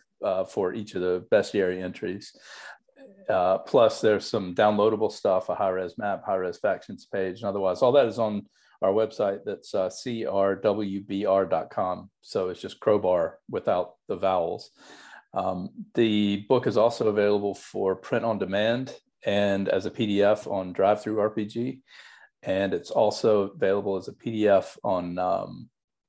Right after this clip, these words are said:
Itch. And, um, there's a, uh, there's a soundtrack too, uh, a-, an original soundtrack on YouTube.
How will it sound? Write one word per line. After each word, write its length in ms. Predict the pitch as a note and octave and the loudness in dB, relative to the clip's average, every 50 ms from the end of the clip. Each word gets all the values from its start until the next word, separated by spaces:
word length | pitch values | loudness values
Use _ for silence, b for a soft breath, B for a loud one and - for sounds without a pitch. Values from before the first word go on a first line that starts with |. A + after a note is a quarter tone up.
| _ _ _ | _ _ _
Itch. 400 | A#2 G2+ E2 - - - - - - B B B B B B B B B B _ | 0 0 0 0 -4 -12 -18 -18 -20 B B B B B B B B B B _
And, 440 | - A2+ A#2 A#2 A2+ G#2 G#2+ - - - - - - - - | 4 6 6 6 4 2 -2 -6 -10 -12 -12 -10 -10 -6 0
um, 460 | B2+ A2+ G#2+ G#2 G2+ G2 G2 G2 G2+ _ _ _ _ _ _ _ - | 2 2 2 2 0 -4 -8 -12 -14 _ _ _ _ _ _ _ 2
there's 260 | A#2 A#2 A#2 G#2 A2 | 4 4 2 2 0
a, 180 | G2+ G2 F#2+ | 0 0 0
uh, 160 | F2+ F2+ F#2+ F2+ | 0 -2 -2 -2
there's 300 | A#2+ A2+ G2+ - - - | -2 -4 -4 -2 0 2
a 40 | |
soundtrack 400 | D#3+ E3 D3 - - F#2+ F2+ - - _ | 4 4 2 2 0 0 -2 -2 -6 _
too, 260 | - - A#2 F2 - - _ _ _ _ | -8 -8 -6 -6 -6 -12 _ _ _ _
uh, 400 | - F#2+ F#2 F#2 F#2 - G2+ G2 - | 0 0 2 0 0 0 0 0 0
a-, 180 | F#2+ G2 G2 | 0 0 0
an 80 | F#2+ G2 | 0 -2
original 400 | G2 G2 G#2+ G#2+ G#2 G#2 F#2+ F2+ | -2 2 0 0 2 0 -4 -4
soundtrack 520 | - - G#2+ G2 G2 - - G2 E2+ E2+ - - | -2 -2 -2 -2 -2 -2 -2 -2 -2 -2 -4 -6
on 240 | - G2 F2+ F2+ F#2 | -8 -6 -6 -6 -6
YouTube. 400 | G2 G2+ G2 - - - - | -8 -8 -6 -6 -8 -8 -8